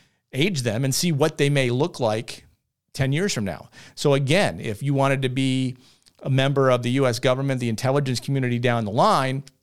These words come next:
the Russians have your, your facial information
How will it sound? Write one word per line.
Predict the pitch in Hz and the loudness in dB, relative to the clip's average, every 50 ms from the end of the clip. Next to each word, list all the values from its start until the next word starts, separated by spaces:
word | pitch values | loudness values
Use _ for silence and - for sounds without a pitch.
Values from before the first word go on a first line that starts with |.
| _ _ _ _ _ _ _ - - - | _ _ _ _ _ _ _ -16 -8 -2
the | - 123 | 0 2
Russians | 120 131 135 143 - - 147 143 143 139 - _ _ _ _ _ - | 4 4 4 2 2 0 0 0 -2 -4 -6 _ _ _ _ _ -4
have | - 139 139 147 139 | -2 2 2 2 0
your, | 131 135 139 139 135 135 123 120 - _ _ - | 2 2 4 4 4 2 -2 -6 -10 _ _ -4
your | 180 143 147 151 147 143 139 139 | 0 2 4 4 4 4 2 0
facial | - - 151 147 147 - 151 143 151 | 0 0 0 0 0 0 -2 -2 -2
information | 160 143 123 131 131 139 147 185 185 - 143 131 135 | -2 -2 -2 0 0 2 2 2 0 0 0 0 -2